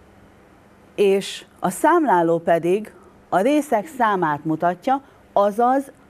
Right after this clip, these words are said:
hogy ezekből a részekből pontosan hányat veszünk. Az előző példánál ugye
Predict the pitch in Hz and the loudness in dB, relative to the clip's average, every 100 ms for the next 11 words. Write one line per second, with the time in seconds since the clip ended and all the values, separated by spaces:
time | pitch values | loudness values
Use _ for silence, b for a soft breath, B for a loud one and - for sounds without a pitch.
0 | - 190 - 294 240 165 151 180 190 120 | -8 -8 -2 0 0 -2 0 -2 -2 -4
1 | 139 160 160 214 196 185 202 202 170 170 | -4 -4 -2 -2 -2 0 -2 0 -2 -2
2 | 208 - 147 139 160 160 160 151 165 165 | -4 -4 -4 -2 -2 0 0 -2 -4 -4
3 | 160 131 135 B B B - 196 254 185 | -4 -10 -10 B B B -6 -2 0 -2
4 | 165 156 214 247 220 170 165 160 156 156 | -2 -4 -2 -2 0 0 0 0 -2 -4